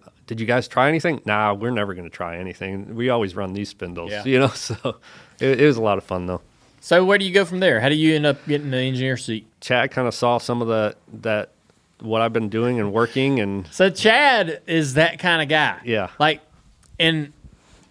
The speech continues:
Speaker 2: and maybe I look at it differently. You know the organization much better than I do, but I, in my mind, Chad, as-, Chad assembles wh-,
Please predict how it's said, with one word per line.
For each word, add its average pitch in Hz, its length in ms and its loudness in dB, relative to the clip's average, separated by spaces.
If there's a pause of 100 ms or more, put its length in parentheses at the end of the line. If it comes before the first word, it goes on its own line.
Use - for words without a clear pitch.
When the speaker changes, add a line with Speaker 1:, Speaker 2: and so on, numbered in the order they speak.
(260)
Speaker 2:
and 160 180 0
maybe 185 360 2
I 160 80 6
look 160 240 0
at 139 80 2
it 127 100 0
differently. 127 720 2
You 139 200 2
know 147 160 4
the 127 100 2
organization 120 720 0
much 131 260 -4
better 120 220 2
than 113 140 -6
I 120 140 0
do, 107 280 -4
but 110 260 -4 (800)
I, 165 300 4 (300)
in 151 160 -2
my 185 200 4
mind, 175 380 0
Chad, 185 680 0 (540)
as-, - 280 -6
Chad 185 380 2
assembles 165 720 0
wh-, 151 80 0